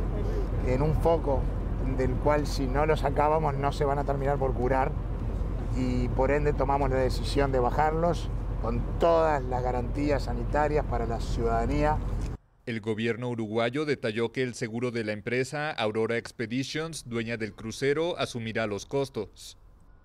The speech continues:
Speaker 2: Aunque ninguno de los treinta y seis casos positivos de covid diecinueve tiene síntomas, un sanatorio está preparado para recibirlos.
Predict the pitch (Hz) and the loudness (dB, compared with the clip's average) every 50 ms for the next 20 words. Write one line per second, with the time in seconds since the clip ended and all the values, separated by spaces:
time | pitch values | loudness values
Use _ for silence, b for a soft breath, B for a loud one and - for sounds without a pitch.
0 | - 123 117 113 - - 117 113 113 117 110 117 123 127 131 127 117 110 113 107 | -8 -6 -6 -6 -4 -6 -6 -4 -6 -6 -6 -4 -4 -2 -2 -2 -2 -2 -2 -4
1 | - - 110 110 107 - 117 110 107 - 123 120 123 120 - - 127 120 - 135 | -4 -6 -8 -6 -6 -4 -4 -4 -4 -4 -4 -4 -4 -6 -4 -4 -4 -4 -2 -4
2 | 127 123 - 131 120 - 123 - - 120 113 123 127 120 123 117 113 - 110 104 | -6 -6 -6 -8 -6 -6 -8 -6 -6 -4 -4 -4 -4 -4 -4 -6 -6 -6 -6 -4
3 | 113 113 107 113 123 117 - - 110 110 113 117 117 117 - - 120 117 113 113 | -6 -6 -4 -4 -6 -6 -6 -8 -6 -6 -4 -4 -4 -4 -4 -6 -6 -6 -6 -6
4 | 107 - 131 135 131 151 147 139 147 151 156 156 - - - - 185 180 160 214 | -6 -6 -8 -8 -6 -6 -6 -6 -6 -6 -8 -8 -12 -16 -12 -12 -10 -8 -6 -6
5 | 202 196 165 - - 113 110 120 143 147 135 - - 143 139 135 131 - - 131 | -6 -4 -4 -4 -4 -4 -4 -2 -2 -4 -4 -4 -4 -6 -4 -4 -6 -4 -4 -2
6 | 113 113 110 104 117 107 - 117 107 107 98 101 104 - - 107 107 123 131 123 | -2 -2 -2 -2 -4 -4 -2 -2 -2 -2 -2 -2 -4 -6 -6 -6 -4 -4 -4 -4
7 | 113 104 90 90 - - - - - | -4 -6 -8 -8 -12 -16 -20 -20 -20